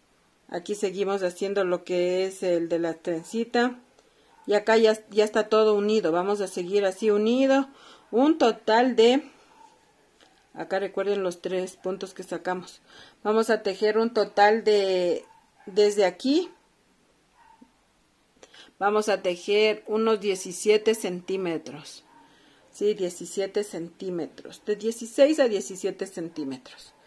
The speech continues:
Vamos a tejer igualito lo que nos toque la puntada. Es decir, miren aquí. Aquí tengo revés, derecho. Entonces, como me toca intercambiar el punto, ¿qué me toca? Subo la hebra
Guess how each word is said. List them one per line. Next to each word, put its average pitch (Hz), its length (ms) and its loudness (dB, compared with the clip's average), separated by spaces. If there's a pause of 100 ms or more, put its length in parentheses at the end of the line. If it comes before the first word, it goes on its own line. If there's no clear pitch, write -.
(320)
Vamos 185 300 -4
a 175 120 -2
tejer 175 340 -4
igualito 214 760 2
lo 170 200 -2
que 202 140 -4
nos 180 240 -8
toque 190 320 -2
la 180 160 -4
puntada. 151 440 -10 (2500)
Es 190 160 -4
decir, 185 320 -8
miren 180 340 -2
aquí. 175 440 -10 (920)
Aquí 180 200 -10
tengo 185 320 -4
revés, 202 640 2
derecho. 196 560 -2
Entonces, 180 400 -8
como 190 240 0
me 175 120 -2
toca 196 280 -2
intercambiar 190 680 0
el 196 140 0
punto, 220 440 0
¿qué 220 120 -2
me 202 120 -2
toca? - 320 -4
Subo 202 340 0
la 214 200 6
hebra 220 440 2